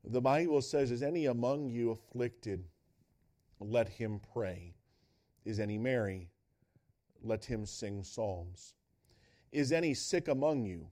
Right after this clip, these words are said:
Let him call for the elders of the church, and let them pray over him, anointing him with oil in the name of the Lord. And the prayer of faith shall save the sick,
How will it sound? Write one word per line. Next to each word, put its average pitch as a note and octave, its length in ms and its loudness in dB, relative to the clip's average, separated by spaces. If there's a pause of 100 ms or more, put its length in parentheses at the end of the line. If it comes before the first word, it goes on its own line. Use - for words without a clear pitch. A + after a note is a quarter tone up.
(540)
Let B2+ 180 2
him B2+ 220 -2
call C3+ 360 6
for B2+ 140 0
the G#2+ 180 0
elders A2+ 440 4
of G2 120 -4
the G2+ 80 -4
church, G#2+ 640 -2
and G#2 120 -6
let G#2+ 180 -4
them G#2+ 180 -4
pray A#2 300 -2
over A2+ 300 0
him, G2+ 320 -8 (560)
anointing A#2 600 -2
him G#2 320 -4
with G#2 180 -4
oil G#2+ 340 4
in G2 60 -2
the F#2+ 80 -4
name F#2+ 320 -4
of G2 60 -4
the G#2+ 200 -2
Lord. F2 300 -4 (760)
And G2+ 100 -6
the F#2+ 60 -4
prayer A#2 320 4
of A#2 100 -2
faith A2+ 460 0
shall G2+ 240 -6
save G#2+ 360 -2
the G#2 80 -6
sick, - 520 -6